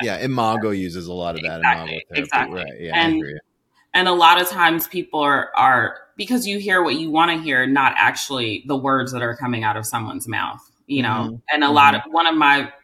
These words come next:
Speaker 1: biggest things that I always say is, you know, th-, I, I know the words that I'm saying and I mean every word that I say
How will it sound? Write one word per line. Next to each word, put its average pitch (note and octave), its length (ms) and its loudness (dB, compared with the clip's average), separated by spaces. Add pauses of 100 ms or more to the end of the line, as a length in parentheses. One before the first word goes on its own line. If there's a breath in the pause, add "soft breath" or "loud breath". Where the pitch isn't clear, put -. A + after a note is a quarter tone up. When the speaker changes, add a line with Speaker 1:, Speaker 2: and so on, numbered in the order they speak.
(160)
Speaker 1:
biggest D#3 340 -2
things D3 240 -2
that C3 80 -4
I C3 120 6
always C3 340 -2
say A#2 280 -4
is, A#2+ 480 -6 (640 loud breath)
you D#3+ 120 -6
know, C3+ 200 0
th-, B2+ 100 -14 (400)
I, D3 260 2 (120)
I D3+ 140 6
know D3+ 320 2
the C#3 100 -4
words B2+ 360 -2
that B2 100 -6
I'm G#2+ 200 -2
saying A2+ 520 -4
and A#2+ 120 -2
I B2 120 4
mean B2+ 300 0
every A2+ 260 -4
word G#2 260 -6
that C#2+ 120 -8
I D2 120 -4
say - 340 -8